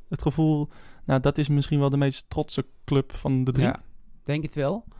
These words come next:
Speaker 2: Ook omdat, eh, wat ik merk is dat bijvoorbeeld zo'n speler als Leen van der Merk, die is natuurlijk begonnen bij Elinkwijk, is toen daarna verkast, eh, althans is hij met de fusie meegegaan naar F C Utrecht. En is daarna, eh,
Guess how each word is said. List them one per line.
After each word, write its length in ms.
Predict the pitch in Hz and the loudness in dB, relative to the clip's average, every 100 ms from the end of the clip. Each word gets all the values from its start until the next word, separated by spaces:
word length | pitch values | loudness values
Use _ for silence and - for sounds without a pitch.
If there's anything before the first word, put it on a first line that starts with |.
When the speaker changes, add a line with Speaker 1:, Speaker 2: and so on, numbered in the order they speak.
| - - - - - | -12 -14 -20 -20 -6
Speaker 2:
Ook 220 | - 160 | 0 2
omdat, 380 | 143 151 147 139 | 2 0 0 -2
eh, 880 | - - 139 139 135 131 131 135 127 | -8 -8 -6 -6 -6 -6 -8 -8 -10
wat 140 | 135 - | -10 -12
ik 120 | - | -6
merk 340 | 156 160 160 | -4 -2 -2
is 160 | 147 - | -4 -4
dat 340 | 151 - - - - - | -6 -6 -14 -18 -20 -20
bijvoorbeeld 460 | - 175 143 139 127 | -18 -8 -6 -6 -6
zo'n 120 | 123 | -10
speler 320 | - 147 151 | -4 -2 -2
als 80 | 135 | -2
Leen 200 | 156 151 | -2 -4
van 100 | 147 | -4
der 80 | 147 | -4
Merk, 180 | 147 165 185 | -4 -4 -6
die 80 | 165 | -8
is 60 | 143 | -8
natuurlijk 260 | 151 143 | -8 -8
begonnen 340 | - - 170 147 | -8 -6 -4 -2
bij 120 | 139 | -2
Elinkwijk, 600 | 160 165 160 160 - - - - - - - - - - - | -2 -4 -4 -4 -6 -14 -20 -20 -20 -20 -20 -20 -20 -20 -10
is 200 | 147 - | -8 -6
toen 200 | - 139 | -6 -6
daarna 340 | 135 143 143 | -4 -2 -4
verkast, 540 | - - 151 139 - - | -6 -6 -6 -6 -8 -8
eh, 360 | 135 131 131 | -6 -6 -6
althans 380 | 131 143 156 - | -6 -2 -2 -4
is 80 | 147 | -8
hij 80 | 147 | -8
met 80 | 135 | -8
de 80 | - | -4
fusie 220 | 180 165 | -4 -2
meegegaan 400 | 151 139 156 147 | -4 -4 -4 -4
naar 100 | 139 | -6
F 40 | - | -6
C 20 | |
Utrecht. 560 | 165 - 135 - - - - - - - - | -8 -8 -10 -10 -14 -20 -20 -20 -20 -20 -12
En 60 | |
is 200 | 143 - | -12 -10
daarna, 280 | - 147 151 131 - | -8 -6 -6 -8 -12
eh, 140 | - | -14